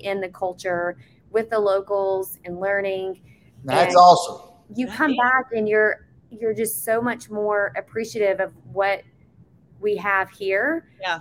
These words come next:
Speaker 1: but also sometimes how backwards we are here,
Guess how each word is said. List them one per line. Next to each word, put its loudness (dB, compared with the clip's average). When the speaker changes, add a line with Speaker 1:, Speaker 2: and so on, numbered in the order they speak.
Speaker 1:
but 0
also 2
sometimes -8
how -6
backwards -4
we -6
are -2
here, -6